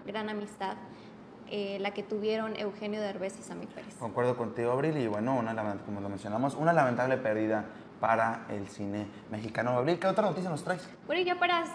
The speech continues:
Speaker 1: eh, dar el cierre de tendencias, les traigo algunas recomendaciones de Disney Plus, más bien lo que vamos a ver en el catálogo de agosto
Speaker 2: Ok.
Speaker 1: en Disney Plus.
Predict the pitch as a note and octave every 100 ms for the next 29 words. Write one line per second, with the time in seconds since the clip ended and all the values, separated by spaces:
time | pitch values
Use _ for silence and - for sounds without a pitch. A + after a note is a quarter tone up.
0 | - A#3+ A3 G#3+ A#3 A#3+ C4 C4+ A#3 B3
1 | A#3+ G#3+ G3+ A#3 B3 C4 C4+ - A#3+ A3+
2 | - C4+ D4 D4 C#4+ C#4+ D4+ - - -
3 | B3 A#3+ B3 A#3+ A3+ A3+ C4+ C#4 D4 D#4
4 | - B3 A#3+ C#4 - D4+ C4 C#4+ F4 -
5 | B3 D4 C#4 C#4 D4+ D#4+ A#3+ A#3 A#3 B3
6 | C4+ C4 A3+ A#3+ A#3 A3+ - G#3 A3+ A3+
7 | G3+ F#3+ G#3 G#3+ A#3 D#3+ A3 G#3 A3 A3+
8 | A3+ A3+ G#3+ D4+